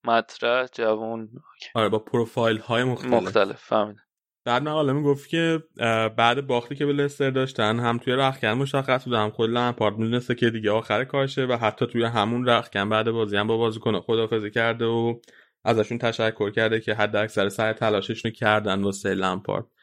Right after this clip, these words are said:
Speaker 2: ولی موقعی که اخراجش کردن، بهش گفتن که اگه بخوایم می‌تونی مثلاً بری توی تمرین امروز با بازیکن‌ها خداحافظی کنی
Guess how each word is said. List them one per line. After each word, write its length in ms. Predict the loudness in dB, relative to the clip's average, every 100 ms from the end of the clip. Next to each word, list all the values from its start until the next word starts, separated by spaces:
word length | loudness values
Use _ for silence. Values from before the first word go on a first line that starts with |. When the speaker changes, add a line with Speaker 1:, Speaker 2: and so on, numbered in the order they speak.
| _ _ _
Speaker 2:
ولی 680 | -10 -2 2 2 0 0 0
موقعی 400 | -2 -2 0 -2
که 180 | 0 -2
اخراجش 440 | 0 -2 -2 -4
کردن، 920 | -2 0 0 0 0 0 0 -2 -2 0
بهش 220 | -2 0
گفتن 320 | -4 -2 -2
که 120 | 0 0
اگه 120 | 2
بخوایم 320 | -2 0 -2
می‌تونی 200 | -2 -4
مثلاً 180 | -2 2
بری 140 | 2
توی 140 | 2 -2
تمرین 400 | 0 2 2 0
امروز 180 | 0
با 100 | 0
بازیکن‌ها 440 | 2 0 0 -2 -2
خداحافظی 520 | -2 -2 -2 -2 -4
کنی 380 | -6 -6 -6